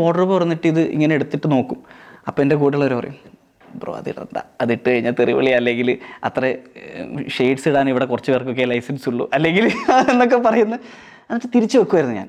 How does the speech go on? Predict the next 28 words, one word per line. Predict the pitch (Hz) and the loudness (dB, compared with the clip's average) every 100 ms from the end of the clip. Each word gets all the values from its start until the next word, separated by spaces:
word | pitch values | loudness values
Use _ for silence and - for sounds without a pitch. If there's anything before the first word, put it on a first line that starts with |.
| 151 | -2
എന്നിട്ട് | 175 175 180 | -2 2 2
വീണ്ടും | 170 165 165 - - - | 2 0 -4 -12 -10 -4
ഒരു | 151 | -2
simple | 151 143 143 | 0 0 0
ഷർട്ടും | 139 127 127 127 - - - - | 0 0 -2 -6 -10 -20 -20 -2
ഇതൊക്കെ | 139 143 143 | 0 2 -2
ഇട്ടിട്ട് | 143 143 | -2 0
ഇൻ്റർവ്യൂവിന് | 131 139 139 113 | 0 2 0 0
പോയായിരുന്നു. | 104 - - _ _ _ _ _ _ _ 254 | -8 -14 -20 _ _ _ _ _ _ _ 2
ഒരു | 320 247 | 2 2
പോയിന്റിൽ | 208 226 240 226 | 2 4 4 4
ഞാൻ | 214 190 | 4 4
ആലോചിച്ചു, | 175 160 165 | 4 2 0
"ഇതൊക്കെ | 151 254 254 247 180 175 | 2 0 0 0 0 -2
ആരെ | 214 226 | -2 0
ബോധിപ്പിക്കാനാണ് | 214 208 214 202 208 185 139 | 0 -2 -4 -2 0 2 0
ഈ | - | 0
ചെയ്യുന്നത്?" | 123 120 113 - - _ _ _ _ _ - - | 0 0 -2 -4 -14 _ _ _ _ _ -16 0
Like, | 226 240 - - _ _ _ _ _ _ - | 0 0 -6 -16 _ _ _ _ _ _ 0
ആഹ്, | 185 190 196 202 - - | 2 2 0 -2 -4 2
എനിക്കൊരു, | 226 269 269 262 - 180 175 - | 2 4 4 4 4 2 0 0
കുറച്ചൊരു | 208 196 240 202 | -2 2 2 2
ആൻറ്റി | 190 214 202 | 0 2 0
എസ്റ്റാബ്ലിഷ്മെന്റ് | - 208 190 190 202 196 | 2 0 0 -2 0 0
മെന്റാലിറ്റി | 175 180 180 175 180 | 2 4 2 2 0
ഉണ്ടെന്ന് | 151 160 165 143 | 2 0 0 -2
കൂട്ടിക്കോ, | 127 104 113 147 143 | -2 -6 -8 -6 -4
because | 147 170 | 0 -2